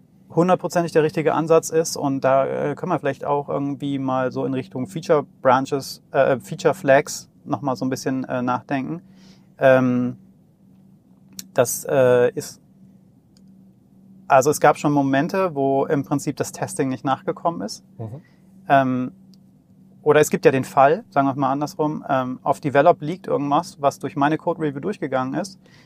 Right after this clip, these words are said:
Speaker 1: was aber vielleicht im Produkttest durchfallen würde und was jetzt also noch nicht ready for release ist. Und, ähm,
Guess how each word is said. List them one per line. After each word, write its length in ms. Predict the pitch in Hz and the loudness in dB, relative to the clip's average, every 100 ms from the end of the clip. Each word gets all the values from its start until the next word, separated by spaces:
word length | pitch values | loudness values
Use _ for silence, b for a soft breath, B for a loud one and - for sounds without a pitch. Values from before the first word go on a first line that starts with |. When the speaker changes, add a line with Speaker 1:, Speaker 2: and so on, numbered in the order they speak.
| b - | b 2
Speaker 1:
was 200 | 147 139 | 2 4
aber 220 | 143 143 | 0 0
vielleicht 440 | - 143 135 139 - | 0 4 4 4 -2
im 120 | 135 | -4
Produkttest 560 | 143 151 - - 143 | -4 -4 -8 -10 -8
durchfallen 480 | 147 147 - 131 127 | -8 -8 -4 -4 -4
würde 300 | 143 135 131 - - - - | -6 -8 -8 -14 -20 -18 -2
und 60 | |
was 140 | 135 139 | -2 -2
jetzt 140 | 151 | -6
also 160 | 147 135 | -6 -4
noch 120 | 131 | -6
nicht 220 | 147 151 | -6 -4
ready 220 | 135 139 | -4 -4
for 180 | 139 135 | -6 -8
release 360 | 131 139 185 - | -6 -6 -8 -6
ist. 260 | 127 - b b b b _ - | -6 -8 b b b b _ -4
Und, 400 | 135 131 123 - | 0 0 -4 -4
ähm, 500 | 147 139 139 131 135 | 2 4 2 -4 -8